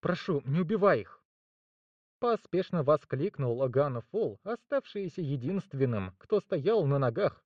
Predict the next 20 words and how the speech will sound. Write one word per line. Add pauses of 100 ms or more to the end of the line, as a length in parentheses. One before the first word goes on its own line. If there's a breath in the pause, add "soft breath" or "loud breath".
в
целости (140)
и
сохранности. (680)
С
его
точки
зрения,
Гайя
был
так
же
силён,
как
и
Роджер. (1300)
"Теперь
мы
можем
поговорить,